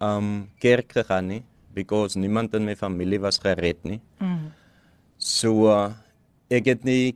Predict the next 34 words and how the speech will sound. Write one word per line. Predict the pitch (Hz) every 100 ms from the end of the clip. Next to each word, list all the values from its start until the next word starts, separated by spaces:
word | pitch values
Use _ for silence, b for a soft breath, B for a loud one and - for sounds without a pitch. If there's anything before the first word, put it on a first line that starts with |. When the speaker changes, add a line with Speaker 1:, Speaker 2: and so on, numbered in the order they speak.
| -
Speaker 1:
kerk | 131 127 123
gegaan | - 123 113 113
nie, | 117 143 _ -
maar | 104 107
toe | 120 113
ek | 113 -
hostel | - 95 143 - 175 165
toe | - 127
gaan, | - 107 110 131 _
op | - 98
die | 104
hostel | 139 110 - 135 123 -
is, | 117 -
toe | 117
is | 117
ons | 113
verpligtend | 120 113 - 131 139 - 113 113 117
om | 113 110
elke | 120 123 -
aand | - 110 107 110 - -
godsdienst | 117 110 98 104 -
te | 85
hou. | 78 78 - B 196 190
Ons | - -
is | 220
Speaker 2:
Mm. |
Speaker 1:
verpligtig | 208 143 160 135 135 - 127 -
om | - 113
elke | 110 117 -
Sondag | - 113 113 110 -
kerk | 113 110 107
toe | 113
te | -
gaan. | 104 98